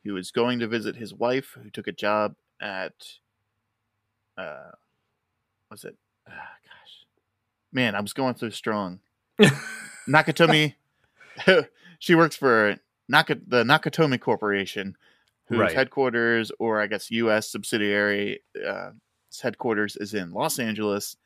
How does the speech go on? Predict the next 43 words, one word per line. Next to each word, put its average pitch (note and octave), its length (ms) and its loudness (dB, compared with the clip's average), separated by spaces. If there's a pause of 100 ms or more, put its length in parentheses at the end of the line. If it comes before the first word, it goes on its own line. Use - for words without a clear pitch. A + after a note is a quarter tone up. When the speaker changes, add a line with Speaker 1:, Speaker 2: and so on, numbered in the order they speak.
Speaker 2:
Mm-hmm. F#2+ 220 -8
Speaker 1:
She E2+ 180 -6
took - 260 -6
this A#2 220 -4
great D#3 340 0
job, G#2+ 480 0 (240)
you A#2 100 -8
know, E2 200 -6 (100)
high, B2+ 480 -2
high A#2+ 280 -4
level A2 380 -2
corporate G#2+ 400 -6
job G2+ 360 -4 (300)
Speaker 2:
Right. F2+ 280 -4
Speaker 1:
in E3 140 2
L D3+ 280 4
A, A#2 220 2
which G#2+ 260 -6
means A2 260 -4
she G2+ 160 -8
had G2+ 160 -8
to E2+ 100 -4
leave A2 180 -4
her G#2+ 120 -4
husband A#2+ 380 -4
in A#2 80 -6
New A#2+ 140 -6
York, G2 480 -4 (640)
uh, G#2+ 120 -4
Speaker 2:
Mm-hmm. G2+ 200 -6
Speaker 1:
and A2 140 -2
it's F#2+ 120 -10
caused C#3 380 2
some A#2+ 260 -2
issues. - 760 -10 (340)
Speaker 2:
Right, E2+ 360 -6 (320)
right. D#2 220 -12
Speaker 1:
Um, G2 380 -14 (840)
so G#2+ 240 2
he D3+ 280 0
is A#2 320 -4
flying D3+ 400 -2
over, A#2+ 400 -2